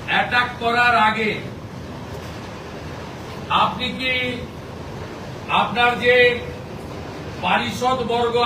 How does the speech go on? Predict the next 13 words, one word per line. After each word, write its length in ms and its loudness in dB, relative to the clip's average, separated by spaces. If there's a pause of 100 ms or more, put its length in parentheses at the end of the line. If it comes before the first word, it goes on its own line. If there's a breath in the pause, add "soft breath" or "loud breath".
(120)
আছে, 240 -2 (2250)
যাদের 440 8
মধ্যে 220 4 (140)
অধিকাংশই 840 6 (100)
টেন্টেড, 480 0 (1700)
আপনি 220 2 (140)
নিজে 240 4 (100)
তো 100 8 (260)
সারদার 480 6 (120)
সবচেয়ে 420 0
বড় 140 0 (140)
বেনিফিশিয়ারি, 720 2 (1700)
ছবি 300 4